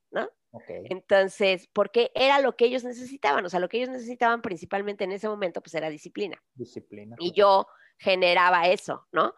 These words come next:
Speaker 2: Ujú.
Speaker 1: Entonces, porque siempre he tenido un carácter muy fuerte.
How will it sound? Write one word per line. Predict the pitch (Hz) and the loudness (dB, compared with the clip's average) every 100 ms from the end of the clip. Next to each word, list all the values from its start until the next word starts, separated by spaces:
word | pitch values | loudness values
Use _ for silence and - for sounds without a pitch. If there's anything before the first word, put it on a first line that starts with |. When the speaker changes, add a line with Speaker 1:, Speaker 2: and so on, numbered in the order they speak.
| _ - | _ -18
Speaker 2:
Ujú. | 175 | -8
Speaker 1:
Entonces, | - 165 185 180 - 160 - | -4 -2 0 0 0 -4 -2
porque | 175 190 | -4 -4
siempre | 202 185 - | -2 -2 -2
he | |
tenido | 233 226 196 | -2 -2 -2
un | |
carácter | 196 165 - 156 | 0 -2 -2 -6
muy | 160 | -8
fuerte. | 156 240 254 - | -2 0 0 -4